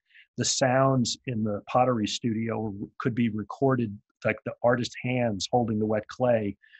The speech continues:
Somehow sound was transmitted into the clay, and somehow there's a way to get the sounds out of that vessel.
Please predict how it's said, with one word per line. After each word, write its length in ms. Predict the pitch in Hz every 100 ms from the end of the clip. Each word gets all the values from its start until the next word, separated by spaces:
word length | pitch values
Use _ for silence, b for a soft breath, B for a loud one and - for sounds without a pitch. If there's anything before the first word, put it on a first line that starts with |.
| b -
Somehow 340 | 147 120 123
sound 540 | 110 - 135 131 127 107
was 180 | 110 107
transmitted 640 | - 131 123 - 113 107 113
into 180 | 113
the 120 | 107 -
clay, 360 | - 123 113
and 100 | 101
somehow 340 | - 120 117 113
there's 220 | 107 104
a 40 |
way 220 | 101 113 107
to 80 |
get 240 | 98 117 - 117
the 60 |
sounds 500 | - - 113 107 104 -
out 160 | 110 104
of 60 |
that 200 | 101 98 - _ _ -
vessel. 540 | 113 110 - 98 80